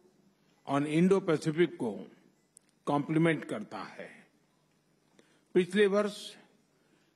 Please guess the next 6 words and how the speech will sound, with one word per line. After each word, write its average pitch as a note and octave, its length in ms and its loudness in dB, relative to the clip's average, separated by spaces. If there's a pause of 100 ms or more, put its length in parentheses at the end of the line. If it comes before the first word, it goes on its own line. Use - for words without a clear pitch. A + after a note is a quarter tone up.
क्षेत्रीय F#3+ 540 2
सुरक्षा D3 640 -4 (840)
और C#3 160 0
स्थिरता F3+ 540 0
के C#3 140 0
लिए A#2 540 0